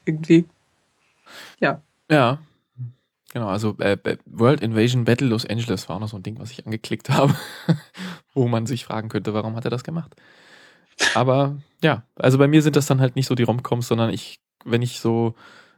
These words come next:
Speaker 2: äh, seicht unterhalten werden möchte, dann klicke ich halt so ein, so ein Action-Spektakel.
Speaker 1: Schlimm, wie wir jetzt doch wieder die, äh, die Gender, äh, Aufteilung bedient haben in dieser, in dieser
Speaker 2: Ja, wobei, also, wobei ich tatsächlich mich anschließen muss, also gegen so einen Catherine Heigl-Film würde ich mich auch nicht sperren, also,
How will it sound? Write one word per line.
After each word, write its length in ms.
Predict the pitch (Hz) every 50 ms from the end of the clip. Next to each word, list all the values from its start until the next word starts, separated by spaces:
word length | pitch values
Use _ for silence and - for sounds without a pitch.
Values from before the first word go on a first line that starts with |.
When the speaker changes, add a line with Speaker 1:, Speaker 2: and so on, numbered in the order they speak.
| _ _ _ _
Speaker 2:
äh, 200 | - - 85 78 - 50 50 -
seicht 380 | - - - 104 117 127 - -
unterhalten 540 | 127 127 123 117 117 120 127 - 127 120 117
werden 200 | 117 117 117 113
möchte, 280 | 113 113 - - 113
dann 260 | - 107 101 101 110
klicke 200 | - - 117 -
ich 120 | - - -
halt 120 | 110 107
so 120 | - - 95
ein, 200 | 95 98 107 - _ _ _ _ _ _ _ -
so 100 | - 120
ein 80 | 120 -
Action-Spektakel. 840 | 120 120 - - - - - - 110 - - - - 117 - - 120 - _ _ _ _ _ _ _ _ _ _ _ _ _ - -
Speaker 1:
Schlimm, 340 | - - - 220 226 247 254
wie 140 | 226 208 196
wir 80 | 208
jetzt 240 | 202 202 202 - -
doch 180 | 196 214 214 -
wieder 200 | 220 202 208 196
die, 280 | 180 190 185 185 190 190
äh, 340 | - 185 190 190 185 196 196
die 240 | 175 - 190 180 160
Gender, 1000 | - 180 180 208 196 190 180 175 175 180 214 214 - - 180 175 175 175 175 175
äh, 20 |
Aufteilung 680 | - 170 170 175 - - - - 196 190 185 175 180
bedient 460 | 170 180 165 - 180 180 175 165 - -
haben 260 | 156 160 160 160 165
in 80 | 170 170
dieser, 360 | 170 165 165 175 175 180 - - - - - - - - - - - - -
in 100 | - 190
dieser 160 | 185 175 170 175
Speaker 2:
Ja, 120 | 196 202
wobei, 380 | 214 - - 185 190 208 - -
also, 320 | 101 113 165 208 180 175
wobei 180 | 175 165 175 190
ich 120 | 202 -
tatsächlich 440 | - 190 - - 180 175 185 175 -
mich 200 | 170 170 160 -
anschließen 380 | 170 185 - - 180 170 170
muss, 160 | 165 160 160 -
also 160 | 143 147 143
gegen 200 | 143 143 147 147
so 80 | 135 143
einen 100 | 139 143
Catherine 400 | 139 - 156 156 - 156 143 135
Heigl-Film 540 | 139 147 156 160 143 147 - 143 147 143 135
würde 120 | 135 139
ich 60 | 135
mich 140 | 135 131 131
auch 60 | 135
nicht 140 | 139 131 -
sperren, 340 | - - 123 127 123 110 95
also, 220 | - - - -